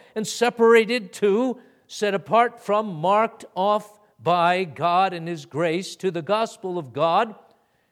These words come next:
that even from birth, and that especially on the Damascus road when he was called by Jesus from the heavens and then blinded and then made to see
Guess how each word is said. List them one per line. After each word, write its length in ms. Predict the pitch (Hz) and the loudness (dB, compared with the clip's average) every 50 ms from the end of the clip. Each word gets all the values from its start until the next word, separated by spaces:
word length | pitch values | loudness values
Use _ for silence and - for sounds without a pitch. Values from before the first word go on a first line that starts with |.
| _ _ | _ _
that 380 | 113 120 190 220 240 240 226 233 - | -2 0 2 2 2 0 -2 -6 -6
even 360 | 180 208 202 175 185 170 143 | -6 -4 -4 -4 -6 -6 -6
from 220 | - 165 160 160 | -6 -6 -6 -4
birth, 380 | 139 175 196 202 208 226 220 226 | -2 0 0 2 0 0 -2 -6
and 200 | - 156 156 131 | -10 -10 -6 -2
that 240 | 160 202 214 208 196 | 0 0 0 0 -2
especially 600 | 180 - - - 208 202 196 202 - 190 185 180 | -6 -12 -8 -4 -4 -4 -4 -6 -8 -8 -6 -6
on 120 | 175 165 | -8 -8
the 80 | 165 160 | -8 -10
Damascus 580 | 135 151 143 170 180 208 214 208 - 202 180 | -8 -8 -6 -4 -2 -2 -4 -4 -6 -10 -10
road 440 | 160 147 147 175 175 175 185 196 190 - - - - _ | -8 -6 -2 -2 0 0 0 -2 -4 -8 -20 -20 -18 _
when 180 | - 160 175 165 | -4 -4 -2 -2
he 80 | 165 | -2
was 240 | 170 156 160 156 151 | -2 -2 -4 -4 -6
called 540 | - - - 226 240 240 233 226 220 202 156 | -8 -8 -2 0 2 2 2 2 0 0 0
by 240 | 165 175 180 175 170 | 2 2 2 2 0
Jesus 560 | 143 117 160 208 208 180 147 175 180 - - | -2 -6 -8 -8 -8 -6 -8 -8 -10 -10 -12
from 300 | - - 190 196 202 196 | -8 -6 -4 -4 -4 -4
the 80 | 190 180 | -4 -2
heavens 680 | 160 151 175 226 190 185 175 175 196 214 180 - - _ _ _ _ _ | 0 0 0 0 0 -2 -6 -6 -8 -10 -12 -14 -16 _ _ _ _ _
and 180 | - 180 185 185 | -6 -6 -4 -2
then 200 | 185 185 180 175 | -2 -4 -4 -6
blinded 680 | 147 156 202 240 247 254 233 180 160 170 190 196 208 - - _ _ _ _ _ _ - | -4 -2 0 2 2 2 0 -2 -2 -2 -2 -4 -6 -10 -20 _ _ _ _ _ _ -6
and 120 | 175 180 | -4 -2
then 200 | 185 196 190 180 | 0 0 -2 0
made 320 | 175 196 220 240 247 220 - | 2 4 4 4 2 0 -4
to 100 | 220 202 | -6 -8
see 720 | - - - - 208 208 190 170 156 185 208 208 202 - | -8 -8 -6 -2 0 0 0 0 0 0 -2 -4 -6 -10